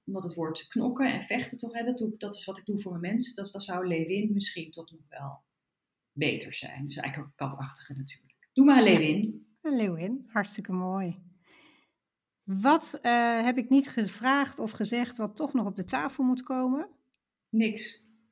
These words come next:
Speaker 2: Nee.
Speaker 1: Is goed zo.
Speaker 2: Mooi
Speaker 1: <laughs>
Speaker 2: zo. Ja. Even nog terug voor de verbinding. Hoe kunnen mensen jou vinden als ze, ze denken van, "Goh, wat een interessant interview. Ik wil Saskia Middeldorp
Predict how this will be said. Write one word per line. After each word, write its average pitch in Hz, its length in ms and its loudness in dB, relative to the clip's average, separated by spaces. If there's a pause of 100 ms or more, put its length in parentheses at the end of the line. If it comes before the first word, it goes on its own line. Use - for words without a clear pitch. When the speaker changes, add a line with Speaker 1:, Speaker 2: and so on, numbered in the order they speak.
(340)
Speaker 2:
Nee. 180 480 -2 (120)
Speaker 1:
Is - 140 -16
goed 247 200 4
zo. 147 480 -2 (180)
Speaker 2:
Mooi 226 360 6
Speaker 1:
<laughs> 214 60 0
Speaker 2:
zo. 185 340 0 (100)
Ja. 240 580 2 (520)
Even 262 280 2
nog 262 140 4
terug 302 260 4
voor 269 120 2
de 233 80 4
verbinding. 180 800 0 (760)
Hoe 269 300 8
kunnen 262 300 6
mensen 285 420 4
jou 226 540 2
vinden 190 720 -2 (160)
als 214 240 -4
ze, 190 280 -4
ze 208 280 -6
denken 196 300 -4
van, 190 140 -8
"Goh, 214 320 -4
wat 196 160 -6
een 202 100 -6
interessant 214 500 -4
interview. 220 760 -2
Ik 214 160 -8
wil 202 420 -4
Saskia 214 360 -6
Middeldorp 196 640 -6